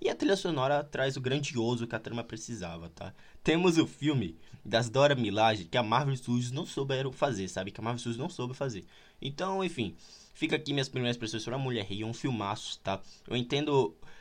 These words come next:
a problemática do revisionismo histórico, eu sei que muita coisa que a gente viu nesse filme é ficcional, mas o que me foi entregue quanto à parte técnica e própria narrativa mesmo, envolvente, me surpreendeu e eu acho que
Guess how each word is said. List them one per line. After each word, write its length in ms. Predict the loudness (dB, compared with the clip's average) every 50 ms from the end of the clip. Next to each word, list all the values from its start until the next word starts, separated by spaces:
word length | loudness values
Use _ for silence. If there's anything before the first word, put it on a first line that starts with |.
| -20 -14 -8 -4
a 80 | -4
problemática 600 | -4 -2 0 0 2 4 6 6 6 4 4 0 -2
do 80 | -2 -2
revisionismo 500 | -2 -2 -2 -2 -2 -2 -4 -4 -6 -6
histórico, 720 | -8 -4 0 4 4 4 4 4 0 -2 -2 -2 -2 -2 -2
eu 120 | -2 -4 -4
sei 320 | -4 -4 -4 -2 -2 -4
que 460 | -4 -8 -8 -4 -2 -2 0 -2 -2 -6 -10 -18 -20 -20 -14 -8
muita 280 | -6 -4 -2 -2 -2
coisa 260 | 0 0 0 0 0 -2
que 100 | -4 -4
a 20 |
gente 220 | -4 -4 -6 -6
viu 100 | -6 -4
nesse 220 | -4 -4 -4 -6 -6
filme 220 | -6 -4 -4 -2
é 60 | -4
ficcional, 720 | -4 -6 -8 -10 -8 -6 -4 -4 -4 -2 -2 -2 -2 -4 -6 -10 -20 -20 -20 -12 -4
mas 200 | -2 -2 -2 -2
o 40 | -2
que 120 | -4 -2
me 100 | -2 -2
foi 160 | -2 -2 -4
entregue 340 | -4 -4 -2 -2 -2 -2 -2
quanto 220 | -4 -6 -6 -4
à 60 | -4 -4
parte 260 | -4 -4 -4 -6 -6
técnica 500 | -4 0 0 0 0 0 -4 -6 -4 -6
e 60 | -4
própria 260 | -2 -2 -2 -2 -2
narrativa 600 | -2 0 0 0 0 0 0 0 0 0 0 0
mesmo, 360 | -2 0 0 0 0 -2 -6 -12 -16 -16 -8 -4
envolvente, 640 | -2 0 2 2 2 2 2 0 0 0 -2 -2
me 100 | -2 -2
surpreendeu 640 | -2 -2 -2 -2 -2 -2 -2 -2 0 0 0 -2 -2 -6 -12 -20 -18 -10 -4
e 80 | 0
eu 60 | 0
acho 200 | 2 2 0 -4
que 340 | -6 -4 -2 -2 -2 -2 -4